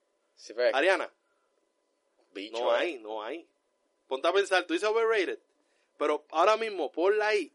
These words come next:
Speaker 2: y, y busca a alguien que, que sea tan
Speaker 1: Rihanna.
Speaker 2: brutal que
Speaker 1: Rihanna
Speaker 2: bueno,
Speaker 1: está
Speaker 2: como
Speaker 1: ahí.
Speaker 2: performer, como performer, pero no vocalmente. Mejor que Beyoncé. Ah, Rihanna.
Speaker 1: Le llega
Speaker 2: No, está loco. A
Speaker 1: Ah.
Speaker 2: Beyoncé.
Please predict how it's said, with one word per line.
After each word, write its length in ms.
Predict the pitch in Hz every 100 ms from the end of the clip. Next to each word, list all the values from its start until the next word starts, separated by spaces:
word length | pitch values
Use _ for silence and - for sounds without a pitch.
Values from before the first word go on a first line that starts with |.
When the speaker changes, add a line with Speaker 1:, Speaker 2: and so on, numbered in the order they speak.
| _
Speaker 2:
y, 240 | 139 135 143
y 40 |
busca 300 | 147 196 214
a 40 | 208
alguien 360 | 214 180 160 _
que, 160 | 156 151 -
que 140 | - 139
sea 240 | 170 180
tan 240 | - 185 185
Speaker 1:
Rihanna. 540 | 123 123 123 131 98
Speaker 2:
brutal 0 |
que 160 | - - _ _ _ _ _ _ _ _ 185
Speaker 1:
Rihanna 240 | 180 175
Speaker 2:
bueno, 200 | 160 196
Speaker 1:
está 60 | 226
Speaker 2:
como 160 | 190 185
Speaker 1:
ahí. 80 |
Speaker 2:
performer, 640 | 180 156 - 180 214 170 156 -
como 240 | 160 160
performer, 480 | 156 151 175 190 147
pero 340 | - 151 147
no 520 | 147 147 156 180 185 - _ _ _ _ _ _ _ _ _
vocalmente. 760 | - 160 175 262 339 302 113 - _ _ _ _ _ _ _ _
Mejor 260 | - 160 262
que 120 | 349
Beyoncé. 440 | 359 349 339 139 - _ _
Ah, 160 | - -
Rihanna. 480 | 208 233 359 370 165 - _ _ _ _ _ _ _ _
Speaker 1:
Le 200 | 87 90
llega 880 | 85 87 127 139 120 113 98 90 85 -
Speaker 2:
No, 380 | 220 214 233 339
está 180 | 370 269
loco. 460 | 202 185 202 311
A 220 | 339 180
Speaker 1:
Ah. 40 | 180
Speaker 2:
Beyoncé. 760 | 370 196 403 480 - 262 143